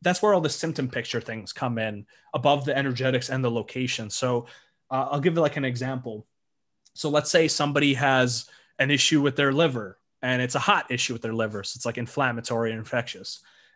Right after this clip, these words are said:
But the specifics are they have vomiting and diarrhea, and they have yellow skin, and maybe they have a rapid heart rate. And then, you know, there's, like, a specific herb that would work really well for that.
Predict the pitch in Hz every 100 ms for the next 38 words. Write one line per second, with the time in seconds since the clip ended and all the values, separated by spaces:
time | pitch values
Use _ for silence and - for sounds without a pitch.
0 | - 180 - 151 - 160 - 202 190 -
1 | - 143 147 143 135 127 - - 147 135
2 | 123 - 143 135 131 131 131 131 127 120
3 | 127 123 120 123 123 123 123 123 120 110
4 | 120 113 - 135 131 127 117 - 131 127
5 | 123 120 117 117 113 127 120 117 117 113
6 | 123 123 117 110 120 117 110 117 - -
7 | _ - 131 127 127 123 123 _ _ _
8 | 156 147 131 160 147 151 135 - 160 -
9 | 185 147 - 151 160 135 127 123 123 123
10 | 127 123 120 143 151 - 117 113 110 110